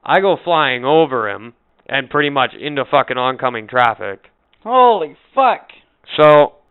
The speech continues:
Speaker 1: after, like, I get up and shake myself off, I run over to him, drag him back to his fucking chair, and I'm, like, screaming at him, "I'm so sorry! I'm sorry!" You know, he's a good guy. He was like, "Don't worry about it, man. It's all good. I can't feel my legs anyways." Didn't say that. He
Speaker 2: Wow.
Speaker 1: didn't say the last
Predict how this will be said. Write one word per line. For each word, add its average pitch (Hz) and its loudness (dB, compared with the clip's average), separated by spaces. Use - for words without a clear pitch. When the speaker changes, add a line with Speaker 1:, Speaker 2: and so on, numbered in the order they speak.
Speaker 1:
after, 185 4
like, 151 2
I 151 4
get 143 0
up 139 2
and 131 -12
shake 143 -2
myself 135 0
off, 135 4
I 143 4
run 143 4
over 131 0
to 120 -4
him, 123 -4
drag 120 0
him 113 -12
back 117 0
to 127 -10
his 117 -10
fucking 113 -4
chair, 123 0
and 117 -4
I'm, 123 -8
like, 117 -4
screaming 131 -8
at 113 0
him, 139 -4
"I'm 196 -6
so 427 2
sorry! 392 2
I'm 302 2
sorry!" 392 0
You 190 -6
know, 170 2
he's 202 -14
a 202 -12
good 151 0
guy. 120 2
He 131 0
was 139 0
like, 131 -2
"Don't 135 2
worry 117 2
about 107 -2
it, 101 -12
man. 101 -14
It's - -16
all 127 -6
good. 113 -8
I - -20
can't 131 -10
feel 123 -12
my 117 -8
legs 113 -6
anyways." 104 -16
Didn't 139 -2
say 131 0
that. 104 -2
He 95 -10
Speaker 2:
Wow. 110 -12
Speaker 1:
didn't 147 -6
say 190 4
the 156 0
last 147 4